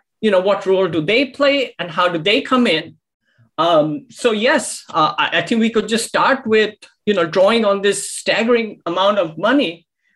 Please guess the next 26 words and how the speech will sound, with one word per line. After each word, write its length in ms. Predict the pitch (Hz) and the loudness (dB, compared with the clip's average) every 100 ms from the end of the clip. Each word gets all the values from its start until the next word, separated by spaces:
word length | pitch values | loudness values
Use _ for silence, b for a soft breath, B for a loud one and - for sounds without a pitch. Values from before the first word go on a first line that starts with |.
| _ | _
um, 720 | 147 165 170 160 160 147 - - - | -2 2 4 2 0 -2 -8 -12 -4
and 180 | 180 220 | -4 -2
capital 560 | 220 311 302 214 147 | -2 0 0 0 0
that 160 | 165 175 | 2 0
would 160 | 175 165 | -2 -2
be 120 | 170 | -2
required, 760 | 160 160 220 285 254 151 139 _ _ _ | -2 -6 -4 0 2 0 -4 _ _ _
which 280 | - 202 220 | -6 -4 -2
is 200 | 202 185 | -6 -6
going 320 | - 208 247 | -2 2 2
to 100 | 247 | 0
really 320 | 202 208 202 190 | -2 -2 -2 -6
feed 300 | - 214 202 | -6 -4 0
into 320 | 240 226 190 | 0 0 -2
all 300 | 151 185 240 | 0 0 2
of 100 | 233 | 0
those 180 | 220 202 | -2 -2
other 220 | 180 196 | -2 -2
changes 440 | - 185 190 190 | -2 -2 -2 -2
and 140 | 170 151 | -2 -4
shifts, 480 | - 214 - - - | -4 -4 -6 -14 -4
uh, 380 | 143 131 131 - - _ _ - | 0 0 -2 -8 -14 _ _ -2
uh, 200 | 135 135 | 0 2
that 220 | 147 147 | 0 -2
you 80 | 151 | -2
mentioned. 480 | 143 135 - 82 | 0 -2 -8 -16